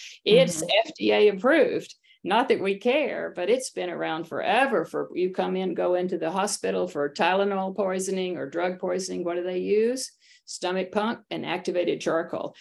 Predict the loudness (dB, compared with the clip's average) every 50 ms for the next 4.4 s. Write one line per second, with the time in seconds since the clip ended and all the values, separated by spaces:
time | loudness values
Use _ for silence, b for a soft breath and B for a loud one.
0 | B B B B 0 4 6 6 6 4 2 -2 -4 _ _ _ _ _ -12 -12
1 | -10 -12 -14 -12 -8 -4 -2 0 0 -2 -4 -12 _ _ _ _ _ _ _ _
2 | _ -8 -4 -2 0 0 0 0 2 4 6 6 6 6 6 6 8 8 8 6
3 | 6 4 0 -2 -4 -2 2 4 4 4 4 2 -2 -8 -14 _ _ -6 -4 -4
4 | -2 -2 -4 -6 -8 -10 -10